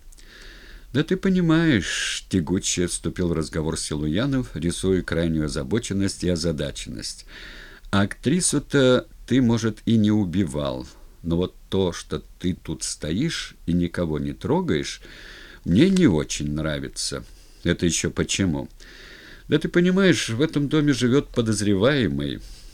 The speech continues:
Мы вот тут подумали, может, это он актрису того, а может, и не он.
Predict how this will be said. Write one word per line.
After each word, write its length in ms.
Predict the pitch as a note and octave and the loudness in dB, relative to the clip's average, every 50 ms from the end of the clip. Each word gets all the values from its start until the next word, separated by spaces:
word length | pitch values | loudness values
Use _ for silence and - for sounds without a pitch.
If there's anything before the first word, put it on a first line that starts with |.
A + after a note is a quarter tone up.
| - - - | -14 -6 0
Мы 100 | G2 G2+ | 2 2
вот 220 | G2 G#2+ - - - | 4 2 2 0 -2
тут 200 | - G#2+ G#2+ - - | -2 -2 -2 -2 -2
подумали, 580 | - F#2 F#2+ G2 G#2 D#3+ F#3+ F#3 A#2+ D#2+ D#2 | -2 -2 -2 0 0 -2 0 0 0 0 0
может, 440 | D#2 D2+ F2 A#2 A2 A2 G#2+ G#2 - - - - - - - - - - - - - - | 0 0 0 0 0 0 -2 -2 -6 -14 -18 -18 -18 -18 -18 -18 -20 -20 -20 -20 -16 -6
это 240 | - A#2+ G2+ - - | -2 -2 0 0 2
он 240 | - A#2+ E3 G3 F#3 | 2 2 2 4 2
актрису 800 | B2+ E2+ - - - E2+ D#2+ D2+ - - - D2 C#2+ C2 A#1+ C2+ D#2+ - - - - D#2 | 2 0 -2 -2 0 2 2 2 0 -2 -4 -6 -6 -6 -8 -10 -12 -16 -18 -18 -12 -6
того, 400 | - F2+ E2+ C#2+ C#2+ C#2 C2+ - - - - - - - - - - - | -4 -4 -2 -2 -4 -6 -6 -8 -14 -18 -20 -20 -20 -20 -20 -20 -14 -8
а 100 | - D#2+ | -4 -2
может, 340 | F2 C3+ - G2+ F#2 - - | 0 0 0 -2 -4 -4 -4
и 60 | E2+ | -2
не 140 | D#2 D#2 D#2 | 0 2 2
он. 320 | D2 D2 D#2 F#2 G#2 A#2 | 2 2 0 0 -2 -4